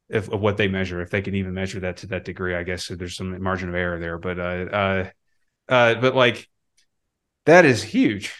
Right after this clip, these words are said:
right? And, and, like, Oak Street is, is, is a, is, like, a very key asset for that on a very large item of spend in their Medicare Advantage plans. So, like, actually, I, I know several, uh,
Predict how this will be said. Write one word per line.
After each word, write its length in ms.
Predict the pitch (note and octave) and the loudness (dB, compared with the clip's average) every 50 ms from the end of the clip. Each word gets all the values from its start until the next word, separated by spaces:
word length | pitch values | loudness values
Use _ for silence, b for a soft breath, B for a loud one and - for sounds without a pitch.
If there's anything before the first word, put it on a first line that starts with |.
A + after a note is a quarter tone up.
| - _ | -14 _
right? 320 | - A#2+ B2 D3+ F3 E3 D#3+ - | 2 4 6 6 4 4 4 4
And, 240 | C3+ C3+ C3+ C3 C3 | 4 6 4 4 4
and, 200 | C#3+ C#3 C3+ C3+ | 2 2 4 4
like, 240 | C3+ C3 C3 - - - | 4 2 2 -2 -2 2
Oak 180 | C#3 D#3 E3 | 4 4 4
Street 300 | E3 - - E3+ D#3 C#3 | 2 2 4 4 6 6
is, 200 | C3+ B2 A#2 A2 | 6 4 2 0
is, 320 | A#2+ C3+ B2+ A#2+ A2 G2+ - | 0 0 0 0 0 -2 -4
is 140 | C3 A#2 G#2+ | -2 0 0
a, 260 | G#2+ G#2 G2+ G2 G2 - _ _ _ _ _ - | 0 0 0 -2 -4 -8 _ _ _ _ _ -2
is, 240 | C3 A#2 G#2+ G2 | 0 0 0 0
like, 340 | A#2+ A#2 A2+ G#2+ - - - _ _ _ - | 2 2 2 2 0 -4 -12 _ _ _ -2
a 140 | A#2 A2 G2+ | 0 0 0
very 460 | G2 G2 G2+ B2 C3 C#3 C#3 C3 B2 | -2 0 4 6 6 8 8 6 4
key 220 | - - C3 A#2+ | 4 2 4 4
asset 320 | A2+ A2 G#2+ - A2 G2 - | 4 4 2 -2 -6 -8 -6
for 100 | G2+ F#2+ | -6 -6
that 200 | F2 E2+ - - _ _ _ _ _ _ _ _ _ _ _ - | -6 -6 -8 -12 _ _ _ _ _ _ _ _ _ _ _ 0
on 120 | C3 A#2 | 2 2
a 60 | G#2+ G2 | 2 0
very 800 | G2 G2 A2+ B2+ C3 C3+ C3+ C3+ C3+ C3+ C3 B2+ A#2+ A2+ - - _ _ _ _ _ - | 0 2 6 6 8 8 8 8 8 6 6 4 2 0 -6 -14 _ _ _ _ _ -12
large 640 | G#2 G#2+ A2 A#2 B2 B2 B2 B2 A#2+ A#2 A#2 G#2+ A#2+ | -8 0 4 8 10 10 10 10 10 8 6 6 4
item 260 | A#2 A#2 A2+ A2 G2+ | 2 2 2 2 0
of 60 | G2 G2 | -2 -4
spend 360 | - - A2+ A2 G#2 G2+ F#2+ | -4 -2 -2 0 0 0 -2
in 80 | F#2+ | -2
their 100 | F#2 F#2 | -4 -4
Medicare 320 | F#2 F#2+ F#2 F#2 - G2 F2+ | -4 -4 -6 -4 -4 -6 -6
Advantage 320 | E2+ F#2 F2+ F2+ F2+ - | -4 -6 -8 -8 -10 -12
plans. 320 | - - E2+ F2 F2+ - _ _ _ _ _ _ _ _ _ _ | -14 -16 -16 -16 -20 -20 _ _ _ _ _ _ _ _ _ _
So, 160 | - - D3 | 0 2 4
like, 260 | C#3 C3 A#2+ A#2+ - b b b b b b _ _ _ _ - | 6 6 4 4 0 b b b b b b _ _ _ _ 2
actually, 460 | B2+ E3+ G#3+ G3+ - - B2+ A#2+ - | 4 4 4 4 4 4 4 4 6
I, 280 | C3 D#3 F3 - C3 | 6 6 6 6 6
I 40 | D3 | 6
know 400 | F3 F3+ E3 C#3+ B2+ A#2 A2+ - - | 8 8 8 8 6 4 2 -4 -10
several, 760 | - - - B2+ C#3 D3 C3+ A#2+ A2 G#2 G#2 G#2 G#2 - - _ - | -2 2 4 4 6 6 4 4 4 2 0 -2 -4 -8 -12 _ 2
uh, 580 | B2 A#2 A2+ A2+ A2 A2 G#2+ G#2+ G#2+ G#2 G#2 | 4 4 6 6 6 4 4 2 0 0 -2